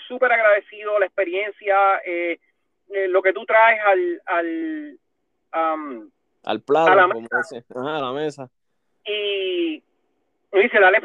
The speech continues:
Speaker 1: dale clases a civil." Entonces, pues, decidimos, "Ah, vamos a tratarlo." Y yo dije, "Coño", le dije, "Déjame ver, déjame ver." Entonces, pues, como yo hablo, ¿sabes? Yo hablo español también, hablo otros idiomas, no solo español e inglés.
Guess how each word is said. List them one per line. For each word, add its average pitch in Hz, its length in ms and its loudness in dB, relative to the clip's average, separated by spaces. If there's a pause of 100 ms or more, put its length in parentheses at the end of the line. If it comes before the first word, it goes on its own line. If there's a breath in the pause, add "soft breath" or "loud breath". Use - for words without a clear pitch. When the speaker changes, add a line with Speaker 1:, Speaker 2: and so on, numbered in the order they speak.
Speaker 1:
dale 185 200 4
clases 262 220 4
a 294 100 6
civil." 285 540 0
Entonces, 226 380 -2
pues, 294 240 4 (320)
decidimos, 285 580 -2
"Ah, 339 220 2
vamos 277 300 2
a 311 60 4
tratarlo." 202 580 4 (480)
Y 202 40 -8
yo 214 80 -4
dije, 202 180 0
"Coño", 262 520 4 (380)
le 208 80 -4
dije, 196 460 -4 (1300)
"Déjame 285 380 4
ver, 170 200 0 (500)
déjame 220 340 0
ver." 156 240 -10
Entonces, 185 220 -6
pues, 320 140 -2
como 202 220 -6
yo 180 140 -2
hablo, 202 400 -6 (180)
¿sabes? 220 220 -6
Yo 180 260 -8 (540)
hablo 202 180 4
español 208 420 2
también, 226 600 0
hablo 180 200 0
otros 190 200 -6
idiomas, 202 600 0
no 175 140 -6
solo 190 180 -4
español 175 300 -4
e 175 40 -4
inglés. 226 340 2